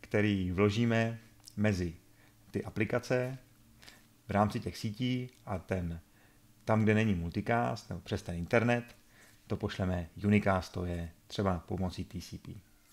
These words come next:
A na druhé straně se to zase pošle jako multicastová, multicastový paket. Tak. No a teď si ještě představte do tohohle toho všeho,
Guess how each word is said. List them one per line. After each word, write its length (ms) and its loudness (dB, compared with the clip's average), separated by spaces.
A 80 2
na 80 6
druhé 220 2
straně 420 -4
se 140 -4
to 140 -4
zase 400 -6
pošle 520 -4
jako 440 -8
multicastová, 1000 -2
multicastový 600 -4
paket. 260 -12
Tak. 240 -6
No 60 4
a 60 8
teď 140 0
si 80 2
ještě 180 2
představte 640 -2
do 100 0
tohohle 300 0
toho 180 2
všeho, 380 0